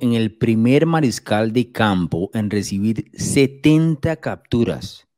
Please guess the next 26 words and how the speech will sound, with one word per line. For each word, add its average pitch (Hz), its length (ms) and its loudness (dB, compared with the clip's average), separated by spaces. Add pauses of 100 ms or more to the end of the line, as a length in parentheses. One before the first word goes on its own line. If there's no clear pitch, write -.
(200)
entre 160 560 2
temporada 107 720 2
regular 85 600 -4 (460)
y 143 200 -4
playoff 117 840 2
y 123 160 0
acceder 113 800 -2 (240)
al 151 260 0
Super 180 460 0
Bowl, 67 240 -14 (380)
quedándose, 135 800 2
hombre, 95 160 -4
Bruno 104 120 -2
Milano 113 260 -2
apenas 151 300 0
un 165 160 -2
par 175 220 2
de 185 80 2
minutos 165 580 -2 (520)
de 95 80 -10
ganar 101 220 -4
el 113 200 -2
trofeo 98 520 -2
Lombardi. 87 420 -4
Por 104 140 -4
supuesto, 180 680 -2